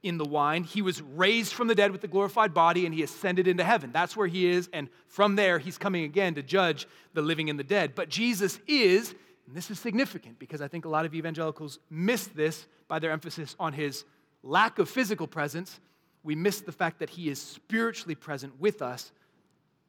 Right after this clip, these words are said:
in a particular way through the Lord's Supper. Jesus manifests his presence in a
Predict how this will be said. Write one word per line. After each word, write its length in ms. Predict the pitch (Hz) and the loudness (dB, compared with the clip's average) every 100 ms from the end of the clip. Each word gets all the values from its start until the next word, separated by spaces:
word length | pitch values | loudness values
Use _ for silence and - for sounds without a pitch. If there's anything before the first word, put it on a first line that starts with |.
| _ _ | _ _
in 120 | 165 | -12
a 40 | 147 | -12
particular 500 | 160 170 160 156 151 | -10 -8 -6 -4 0
way 400 | 190 156 143 143 _ _ _ _ _ _ _ _ _ _ _ _ _ _ | 0 0 -2 -6 _ _ _ _ _ _ _ _ _ _ _ _ _ _
through 160 | - 170 | -6 -4
the 100 | 151 | -2
Lord's 240 | 151 147 | -2 -2
Supper. 300 | - 175 - _ _ _ _ _ _ _ _ _ _ _ _ _ _ | -2 -4 -6 _ _ _ _ _ _ _ _ _ _ _ _ _ _
Jesus 420 | 131 143 147 160 | -16 -12 -10 -10
manifests 640 | 160 156 175 165 143 123 - | -4 -2 -2 -2 -8 -10 -14
his 120 | 120 | -20
presence 520 | - 151 135 120 - - | -12 -10 -10 -12 -16 -10
in 120 | 151 | -6
a 220 | 143 139 | -4 -4